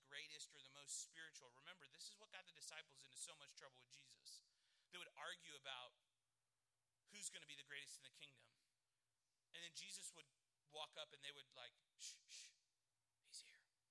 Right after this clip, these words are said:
And <laughs> it's just another good reminder that they didn't get that he's God. He knows what you were talking about. This can't be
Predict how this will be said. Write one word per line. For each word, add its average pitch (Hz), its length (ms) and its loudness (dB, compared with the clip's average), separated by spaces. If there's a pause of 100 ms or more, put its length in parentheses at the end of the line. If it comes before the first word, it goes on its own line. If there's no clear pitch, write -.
(1800)
And - 80 -20
<laughs> - 0 -
it's - 80 -6
just 156 160 0
another 151 240 0
good 147 160 -6
reminder 131 320 2
that 123 160 -10
they 131 160 -6
didn't 143 320 -8
get 139 240 0
that 120 80 -10 (480)
he's 180 400 0
God. 151 400 4 (400)
He 214 160 2 (240)
knows 175 320 6
what 127 80 -12
you 123 160 -16
were 117 80 -12
talking 135 400 -2
about. 110 240 -14 (3000)
This 170 160 2
can't 220 240 -4
be 185 160 -8